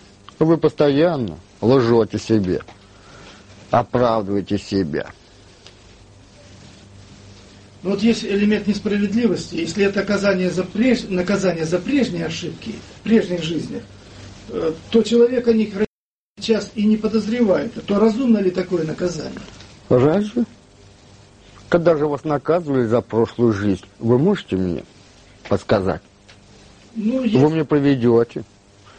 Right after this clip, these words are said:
Speaker 1: примеры больных?
Speaker 2: Ну,
Speaker 1: Разве?
Speaker 2: есть кармические, так называемые, наказания.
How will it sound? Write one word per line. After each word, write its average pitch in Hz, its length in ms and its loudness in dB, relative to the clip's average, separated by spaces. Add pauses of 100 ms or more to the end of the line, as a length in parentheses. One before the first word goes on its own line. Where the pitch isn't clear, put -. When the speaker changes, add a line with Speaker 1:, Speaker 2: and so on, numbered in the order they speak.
(200)
Speaker 1:
примеры 123 680 4 (1400)
больных? 117 640 2 (2500)
Speaker 2:
Ну, 165 220 4
Speaker 1:
Разве? 165 480 2
Speaker 2:
есть 202 320 -6 (320)
кармические, 220 680 -4
так 156 180 -10
называемые, 160 520 -6
наказания. 156 680 -6